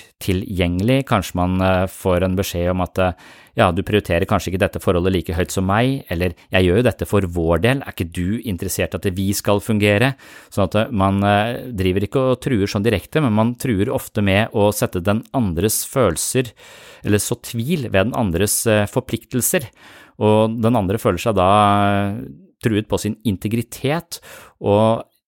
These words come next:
er da tilbøyelig til å gå med på, eh, utpresserens, eh, krav. Så det er ikke sånn, "Du gjør dette, hvis ikke så." Det er mer sånn, "Ja,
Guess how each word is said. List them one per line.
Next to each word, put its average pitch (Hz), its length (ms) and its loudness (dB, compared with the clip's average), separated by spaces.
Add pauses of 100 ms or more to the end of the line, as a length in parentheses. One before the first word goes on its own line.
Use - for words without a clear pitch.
(260)
er 170 160 -2
da 110 240 0
tilbøyelig 95 580 0
til 98 120 -2
å 98 80 0
gå 92 260 -2
med 85 200 -2
på, 95 200 0
eh, 90 580 0 (480)
utpresserens, - 800 -2
eh, 90 200 0 (100)
krav. 85 420 -2 (600)
Så - 80 -20
det 104 60 2
er 107 80 0
ikke 131 120 -2
sånn, 113 240 0
"Du 104 120 2
gjør 113 240 4
dette, 120 260 -2
hvis 110 240 -2
ikke - 220 -2
så." 143 320 2 (160)
Det 95 80 -2
er 104 80 2
mer 110 100 2
sånn, 98 300 2 (260)
"Ja, 127 160 2